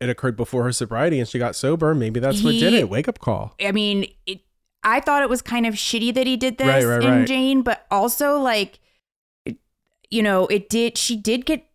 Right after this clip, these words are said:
Speaker 2: clean after that. She got clean. He called her out. A lot of people, like, a lot of people who die, who,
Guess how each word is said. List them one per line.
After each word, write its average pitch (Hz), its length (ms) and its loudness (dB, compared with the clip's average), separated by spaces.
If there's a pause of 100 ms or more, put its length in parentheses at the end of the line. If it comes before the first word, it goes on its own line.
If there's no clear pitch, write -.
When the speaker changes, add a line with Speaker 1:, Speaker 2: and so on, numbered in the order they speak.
(280)
Speaker 2:
clean 302 260 0
after 165 300 -8
that. 143 280 -2
She - 160 -6
got 277 220 0
clean. 302 280 0
He 233 200 -4
called 269 320 0
her 247 140 2
out. 254 320 0
A 214 80 2
lot 240 260 2
of 523 80 -4
people, 262 380 -2
like, 190 200 0
a - 80 -2
lot 226 140 0
of 392 60 -4
people 453 240 0
who 330 140 2
die, 220 640 -2 (160)
who, 196 360 -2